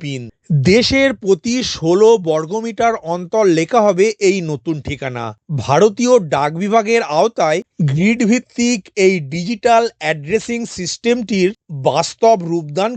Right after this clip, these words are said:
করবে আইআইটি হায়দ্রাবাদ। কেন্দ্রের উদ্যোগে ডিজিটাল ইন্ডিয়ার আওতায় দেশ জুড়ে চালু হয়েছে অনলাইন পরিষেবা ভিত্তিক নানা রকম প্রকল্প। তারই নয়া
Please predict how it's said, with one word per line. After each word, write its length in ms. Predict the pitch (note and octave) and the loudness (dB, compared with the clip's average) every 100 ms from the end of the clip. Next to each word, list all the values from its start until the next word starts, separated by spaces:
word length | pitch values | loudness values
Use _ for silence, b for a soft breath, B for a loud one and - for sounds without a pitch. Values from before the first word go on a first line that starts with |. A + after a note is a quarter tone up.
| A3 | 2
করবে 300 | A3 E3+ D#3+ G#3 - _ - D#3 | 2 2 0 -2 -6 _ 0 2
আইআইটি 540 | D#3+ F#3+ A#3 F3 A3+ A3+ - | 4 2 2 -2 -4 -4 -2
হায়দ্রাবাদ। 600 | D#3+ D3+ D3+ C3+ A#2 G2+ F#2+ _ - | -4 -2 -4 -4 -6 -10 -18 _ 0
কেন্দ্রের 480 | G3 F#3 F#3+ B3 C4 G#3 | 2 2 0 0 0 -2
উদ্যোগে 460 | G#3+ E3+ A#3 F#3 E3 F#3+ - C#3 | -6 2 2 2 -2 -4 -8 -12
ডিজিটাল 420 | E3 D#3 F3+ A#3 A#3+ A#3+ | -10 -8 -6 -4 -4 -4
ইন্ডিয়ার 420 | A#3 A#3 B3 B3 D3+ D3+ | -2 -2 0 0 0 -2
আওতায় 460 | F#3+ E3 D#3 D#3 F#3+ - C3+ | -2 -2 -2 -2 -6 -12 -6
দেশ 180 | E3+ G#3 G#3+ G3 | -2 -2 -2 -4
জুড়ে 220 | B3 B3 F#3+ | -2 -2 0
চালু 220 | - F3+ A3 | 0 2 4
হয়েছে 360 | A#3 G3+ D3+ E3 F3 - - D3 | 2 2 -4 -4 -4 -8 -8 -4
অনলাইন 420 | E3+ F#3 A3 A#3+ A3+ G3+ | -2 -2 -2 -2 -2 -2
পরিষেবা 380 | E3+ D#3 A3 G#3+ | -2 2 2 2
ভিত্তিক 400 | G#3+ F#3 - A3 F#3+ D#3+ | 0 -6 -6 -4 -2 0
নানা 180 | D3 E3 | 2 2
রকম 240 | F3 F3 F#3+ D3+ | 2 0 -4 -4
প্রকল্প। 380 | D3+ C#3+ C3+ A#2 C3+ A2+ - D#3+ | -4 -2 -2 -4 -8 -8 -4 0
তারই 300 | C#3 F3 B3+ A#3+ | 2 2 0 0
নয়া 260 | F3 F3+ | 0 2